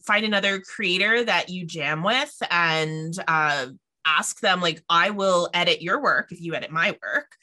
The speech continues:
Um, and that's a good way to sort of trade services, um, and you both benefit. I feel like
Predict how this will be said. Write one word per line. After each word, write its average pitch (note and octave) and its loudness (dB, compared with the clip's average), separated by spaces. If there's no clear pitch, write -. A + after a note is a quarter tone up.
Um, D#3 4
and D#3+ -6
that's D#3 -4
a E3 -8
good D#3+ -2
way D#3 0
to D3+ -6
sort D3+ -8
of D#3 -16
trade D#3 -6
services, A#3+ -6
um, E3 2
and D#3+ -2
you D#3 -6
both D3+ -4
benefit. G#3 -4
I F#3+ -4
feel B3+ 0
like C4+ 2